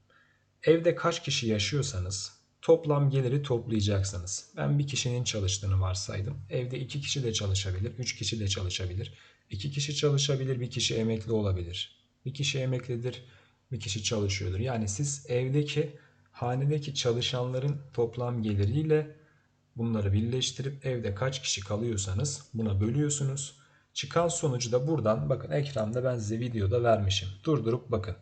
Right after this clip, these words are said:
Eğer dört yüz elli T L'nin altında çıktıysa başvurunuz tabii kabul edildiyse bu işlemi yapın.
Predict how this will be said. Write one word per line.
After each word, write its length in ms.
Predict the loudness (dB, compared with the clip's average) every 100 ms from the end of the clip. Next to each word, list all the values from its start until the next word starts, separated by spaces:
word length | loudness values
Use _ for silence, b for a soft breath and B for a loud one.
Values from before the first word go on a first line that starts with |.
| B B B B B
Eğer 280 | 0 2 6
dört 240 | 6 6
yüz 120 | 2 2
elli 240 | 2 2
T 200 | 2 2
L'nin 200 | 2 2
altında 460 | 4 4 2 -2 -2
çıktıysa 760 | -2 -2 -2 0 0 -4 -4 2
başvurunuz 600 | 2 2 0 2 0 0
tabii 200 | -4 -2
kabul 300 | 0 2 2
edildiyse 580 | 2 2 0 0 0 0
bu 100 | 0
işlemi 340 | 0 0 -2
yapın. 280 | -2 -2